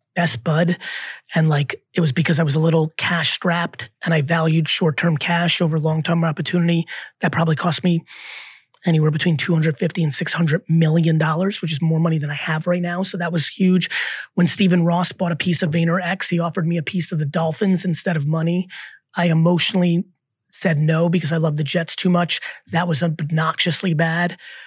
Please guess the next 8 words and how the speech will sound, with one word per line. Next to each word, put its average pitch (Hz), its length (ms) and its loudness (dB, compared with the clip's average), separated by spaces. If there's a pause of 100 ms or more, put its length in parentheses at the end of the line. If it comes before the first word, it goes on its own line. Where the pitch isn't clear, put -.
(160)
I 190 80 2
switched - 560 0
from 180 160 2
YouTube 180 580 2
to 165 140 -2
something 170 320 0
called 160 280 -2
Vidler 175 600 0